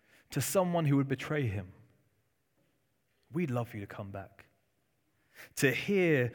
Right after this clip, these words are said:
what John has to say about the Jesus that he knew personally, that he lived and walked with, so that through his words,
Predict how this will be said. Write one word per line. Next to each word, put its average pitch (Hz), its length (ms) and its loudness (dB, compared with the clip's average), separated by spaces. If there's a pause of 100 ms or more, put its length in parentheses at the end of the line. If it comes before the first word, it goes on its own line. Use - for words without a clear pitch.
(140)
what 139 220 4
John 196 320 6
has 175 200 2
to 160 100 0
say 185 320 4
about 151 240 6
the 147 100 2
Jesus 175 320 0
that 123 160 2
he 185 260 0
knew 175 340 0
personally, 156 600 -2
that 120 160 -4
he 175 200 -4
lived 160 420 0
and 135 280 -2
walked 170 300 -2
with, 117 200 -10 (1040)
so - 100 2
that 175 180 8
through 233 160 6
his 185 220 6
words, 202 440 6